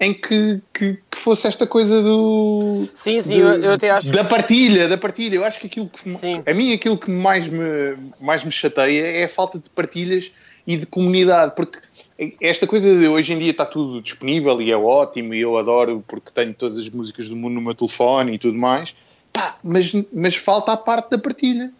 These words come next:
Speaker 1: A parte da partilha eu acho que na
Speaker 2: Sim.
Speaker 1: internet está-se a perder cada vez mais.
Speaker 2: E nem é só isso, por exemplo, há outra cena que é, eh, no outro dia pensei em relação, eh, mais a, a coisas tipo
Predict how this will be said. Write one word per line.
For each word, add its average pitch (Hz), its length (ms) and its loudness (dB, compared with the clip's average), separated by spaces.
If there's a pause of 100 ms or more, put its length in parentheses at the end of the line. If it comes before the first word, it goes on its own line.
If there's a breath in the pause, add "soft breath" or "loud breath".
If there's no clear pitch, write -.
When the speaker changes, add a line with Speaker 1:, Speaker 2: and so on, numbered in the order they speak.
Speaker 1:
A 143 60 -2
parte 214 280 -2
da 202 60 2
partilha 165 420 -2
eu 175 120 0
acho 180 180 -2
que 185 160 -4
na 185 140 -4
Speaker 2:
Sim. 185 60 -2
Speaker 1:
internet 180 300 -2
está-se 202 240 -4
a 214 40 2
perder 208 260 0
cada 208 220 0
vez 208 160 0
mais. 202 180 -6
Speaker 2:
E 190 60 -2
nem 208 140 4
é 208 100 4
só 208 200 4
isso, 175 200 2
por 175 100 -2
exemplo, 156 260 -2
há 165 40 6
outra 175 220 0
cena 160 320 -2
que - 160 -10
é, 127 220 -8 (440 soft breath)
eh, 151 280 -2
no 156 60 -2
outro 165 140 -2
dia 175 100 4
pensei 175 440 2
em 175 40 6
relação, 165 600 -2 (320)
eh, 143 520 -4 (760)
mais 143 420 -2
a, 135 840 0
a - 20 -10
coisas 143 340 -4
tipo - 280 -14